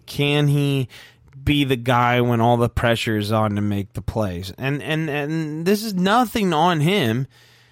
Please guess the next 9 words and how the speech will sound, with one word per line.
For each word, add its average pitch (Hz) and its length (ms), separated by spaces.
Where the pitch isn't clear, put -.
We 196 260
have 220 200
to 180 100
build 180 400
that 170 300
before 165 460
it's 151 260
too 180 280
late. 160 440